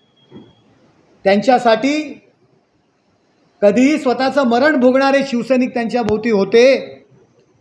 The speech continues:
त्यांना या भाडोत्री सुरक्षितेची कधीच गरज नव्हती. आणि त्यांचं काम पाहून, त्यांचा कामाचा दरारा पाहून, कामाची व्याप्ती पाहून आपणच त्यांचं संरक्षण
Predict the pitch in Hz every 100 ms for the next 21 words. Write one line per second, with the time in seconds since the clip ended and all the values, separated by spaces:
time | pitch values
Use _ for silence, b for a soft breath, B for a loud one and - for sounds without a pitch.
0 | _ _ _ _ - 180 208 208 156 139
1 | 170 202 - 233 262 202 190 196 214 175
2 | 196 226 226 185 160 226 254 196 240 220
3 | 233 220 226 196 120 - _ _ _ _
4 | _ _ _ _ _ _ _ _ _ _
5 | - 156 220 233 202 202 254 262 - -
6 | 220 320 320 254 214 180 131 - _ _
7 | _ _ _ _ _ 185 202 233 220 202
8 | 214 226 233 170 190 247 294 285 240 240
9 | 226 208 202 226 226 196 180 190 - 247
10 | 226 233 285 262 - _ _ 185 190 -
11 | 294 311 330 320 - - 220 214 233 226
12 | - 202 202 220 156 233 220 196